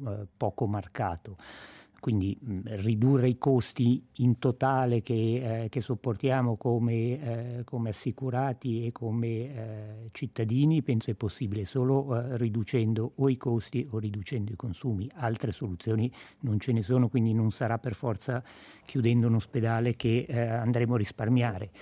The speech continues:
È chiaro che, eh, chi non riesce a sopravvivere sul medio termine perché scrive cifre rosse per parecchio tempo,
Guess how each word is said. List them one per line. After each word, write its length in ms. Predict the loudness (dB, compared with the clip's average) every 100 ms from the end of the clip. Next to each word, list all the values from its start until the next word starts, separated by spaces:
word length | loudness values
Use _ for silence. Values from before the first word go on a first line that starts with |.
| -20 -20 -6
È 80 | -6
chiaro 380 | -4 -2 0 0
che, 320 | 2 2 2
eh, 680 | -4 -4 -6 -8 -10 -10 -12
chi 180 | 0 4
non 160 | 6 6
riesce 400 | 6 4 4 0
a 40 |
sopravvivere 1040 | 0 0 0 0 2 4 4 2 2 0
sul 200 | -2 0
medio 300 | 2 4 2
termine 540 | 2 2 4 2 0 -2
perché 360 | -6 -6 -4
scrive 560 | -4 -4 -4 -2 0 -2
cifre 380 | -2 -4 -2 0
rosse 320 | 0 0 -4
per 180 | -8 -6
parecchio 400 | -4 -4 -2 -2
tempo, 500 | -2 -4 -2 0 -2